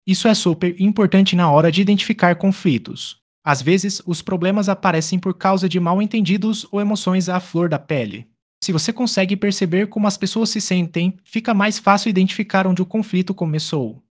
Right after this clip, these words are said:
Por exemplo, imagine que você está em uma reunião e percebe que alguém está agitado ou irritado. Se você prestar atenção a esses sinais, pode abordar a situação antes que ela fique pior.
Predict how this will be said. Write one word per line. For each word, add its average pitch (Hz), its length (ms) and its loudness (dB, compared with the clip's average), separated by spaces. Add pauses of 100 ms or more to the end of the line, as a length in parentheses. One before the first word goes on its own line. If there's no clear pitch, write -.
(120)
Por 175 120 2
exemplo, 156 540 2
imagine 160 400 2
que 175 100 -2
você 170 220 2
está 156 280 2
em 170 80 2
uma 185 140 6
reunião 170 540 4
e 185 100 0
percebe 196 440 2
que 190 100 0
alguém 147 280 2
está 170 240 2
agitado 196 580 2
ou 180 140 4
irritado. 127 580 -2 (280)
Se - 100 -2
você 143 240 4
prestar 196 360 2
atenção 196 460 4
a 190 60 6
esses 185 200 2
sinais, 143 600 0
pode 196 200 4
abordar 165 380 4
a 156 40 4
situação 196 580 2
antes 175 180 4
que 170 100 4
ela 185 160 6
fique 190 280 0
pior. 131 440 0